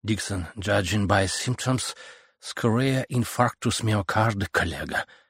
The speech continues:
Ян: "Ха, бедный старый шут". Инга: "Не сейчас, Ян, хоть сейчас так не говори". Входит Фаддей. Фаддей зычно: "Чиновник особых поручений при генерал-губернаторе,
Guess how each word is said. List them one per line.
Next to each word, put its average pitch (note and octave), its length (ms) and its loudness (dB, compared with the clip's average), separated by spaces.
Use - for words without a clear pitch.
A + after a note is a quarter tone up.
Ян: G#2 400 4
"Ха, A2+ 120 -4
бедный A2+ 480 0
старый F#2+ 420 -8
шут". - 520 -8
Инга: E2 260 -4
"Не E2 140 -2
сейчас, - 520 -8
Ян, F2 360 -2
хоть - 240 -4
сейчас - 340 -4
так - 220 -6
не F#2+ 100 -2
говори". G#2 440 -6
Входит A#2 300 4
Фаддей. F#2 460 2
Фаддей B2 400 6
зычно: G#2+ 500 2
"Чиновник G3+ 800 6
особых D3+ 540 8
поручений G3 640 8
при F3 160 4
генерал-губернаторе, F3 1300 10